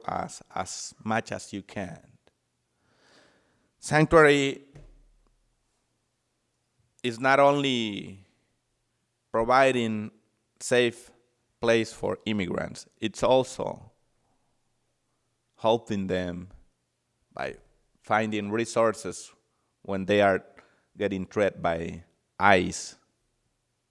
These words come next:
finding a lawyer, but also helping the rest of the family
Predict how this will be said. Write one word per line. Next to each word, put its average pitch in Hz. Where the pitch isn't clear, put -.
finding 117
a 104
lawyer, 107
but 92
also 101
helping 107
the 95
rest 101
of 92
the 95
family 98